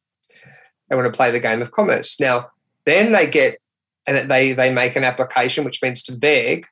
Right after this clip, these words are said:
to the, to the, um, government to get a tax-free exemption so that they can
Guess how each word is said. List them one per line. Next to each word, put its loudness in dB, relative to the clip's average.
to -2
the, -2
to -4
the, -2
um, -6
government 2
to -2
get 0
a 2
tax-free -2
exemption -2
so -4
that 2
they 2
can -4